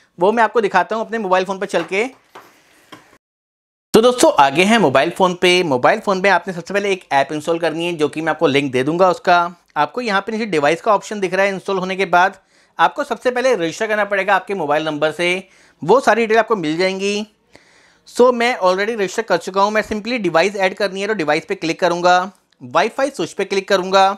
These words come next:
यहाँ पे मेरा वाईफाई जो मेरे फ़ोन पे कनेक्ट होगा, आपको वाईफाई अपना कनेक्ट रखना है फ़ोन पे, जिस वाईफाई से आपको पेयर करना है अपने स्विच को।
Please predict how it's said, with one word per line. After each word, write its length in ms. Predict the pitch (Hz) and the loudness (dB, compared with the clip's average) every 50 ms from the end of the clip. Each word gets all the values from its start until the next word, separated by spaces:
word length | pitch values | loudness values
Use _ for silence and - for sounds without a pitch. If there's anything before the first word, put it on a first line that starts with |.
| _ _ _ _ _ _ _ _ _ _ _ - | _ _ _ _ _ _ _ _ _ _ _ -2
यहाँ 200 | 143 165 185 202 | -2 0 0 0
पे 140 | - 277 277 | 0 -2 -2
मेरा 240 | 247 208 208 214 233 | -2 -2 0 0 0
वाईफाई 400 | 226 - - 185 185 - 220 220 | 2 2 0 0 0 -2 -4 -4
जो 160 | 208 214 214 | 0 -2 -2
मेरे 160 | 214 214 220 | 0 0 -4
फ़ोन 200 | 214 - 202 190 | -2 -2 -4 -4
पे 100 | 190 220 | -4 -6
कनेक्ट 280 | 214 202 190 185 - - | -6 -6 -8 -8 -6 -4
होगा, 200 | - 175 165 202 | -4 0 2 2
आपको 200 | 214 214 - 226 | 0 2 0 0
वाईफाई 320 | 180 175 175 170 - 220 | 2 2 0 0 -2 -2
अपना 180 | 220 208 214 220 | -2 -2 -4 -6
कनेक्ट 300 | - - 160 170 185 190 | -6 -4 -4 -4 -4 -6
रखना 200 | 175 - - 202 | -10 -6 -6 -6
है 60 | 202 | -2
फ़ोन 180 | 196 208 196 190 | -2 -2 -4 -2
पे, 320 | 185 202 202 202 220 220 _ _ _ _ _ _ | 0 2 2 2 0 -4 _ _ _ _ _ _
जिस 240 | 143 156 233 - 240 | 0 0 0 2 2
वाईफाई 300 | 233 208 202 202 196 190 | 0 0 2 0 -2 -2
से 120 | 185 220 | 0 0
आपको 220 | 214 190 196 - 220 | 0 0 0 -2 -6
पेयर 260 | 214 - 202 196 208 208 | -4 0 2 2 2 4
करना 280 | - 202 185 190 190 | 2 -2 0 2 0
है 140 | 180 185 208 | 2 2 0
अपने 240 | 208 190 - 202 220 | -2 -2 -4 -10 -10
स्विच 220 | 214 - 165 - | -6 -6 -8 -6
को। 220 | - - 139 117 | -4 -6 -6 -6